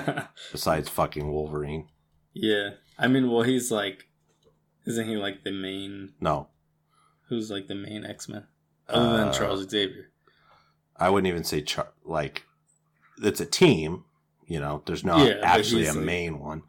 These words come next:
Speaker 1: Wolverine came in in the second wave of X-Men.
Speaker 2: Oh, really?
Speaker 1: Yeah.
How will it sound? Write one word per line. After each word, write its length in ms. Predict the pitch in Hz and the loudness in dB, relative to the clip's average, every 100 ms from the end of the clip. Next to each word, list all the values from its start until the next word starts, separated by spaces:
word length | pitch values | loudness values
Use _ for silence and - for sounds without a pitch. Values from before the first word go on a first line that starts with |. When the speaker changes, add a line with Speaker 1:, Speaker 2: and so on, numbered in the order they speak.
| - - - | -20 -20 -4
Speaker 1:
Wolverine 520 | 101 101 98 95 98 80 | 2 4 6 4 4 0
came 300 | - 87 80 | 0 0 0
in 180 | 80 78 | -2 -4
in 140 | 73 | -4
the 80 | 71 | -4
second 420 | - 82 - 64 | 2 2 0 -4
wave 320 | 82 78 73 | -2 -2 -2
of 120 | 73 71 | -6 -8
X-Men. 480 | 73 - 73 76 - _ - - - - - _ _ - | -8 -8 -12 -12 -14 _ -20 -20 -20 -20 -20 _ _ -2
Speaker 2:
Oh, 160 | 113 104 | 0 0
really? 260 | 87 113 - | -2 -8 -6
Speaker 1:
Yeah. 340 | 82 73 69 | -2 -2 -4